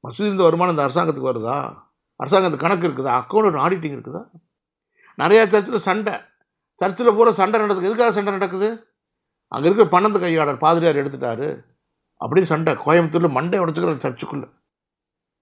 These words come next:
அரசாங்கம் உள்ள போய் அங்க கணக்கு கேட்க முடியுமா?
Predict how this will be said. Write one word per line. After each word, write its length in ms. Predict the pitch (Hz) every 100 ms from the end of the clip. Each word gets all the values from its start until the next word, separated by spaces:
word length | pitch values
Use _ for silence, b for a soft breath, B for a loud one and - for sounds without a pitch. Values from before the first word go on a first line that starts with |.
| _ -
அரசாங்கம் 380 | 202 196 233
உள்ள 180 | 202 214
போய் 100 | 202
அங்க 420 | 185 175 151 127 117 - _ _ -
கணக்கு 280 | 175 196
கேட்க 140 | 196 156
முடியுமா? 580 | 139 127 180 175 -